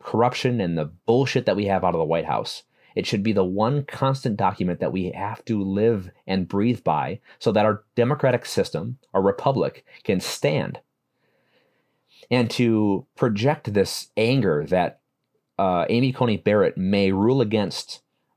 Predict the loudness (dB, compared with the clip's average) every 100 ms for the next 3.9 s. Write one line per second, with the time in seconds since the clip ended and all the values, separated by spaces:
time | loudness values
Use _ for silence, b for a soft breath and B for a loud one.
0 | 0 2 2 2 4 4 2 0 -2 -2
1 | -4 0 2 2 2 2 0 -8 -12 _
2 | -6 -2 -2 0 -2 -2 -2 -2 0 0
3 | 0 0 0 0 -2 2 2 2 -2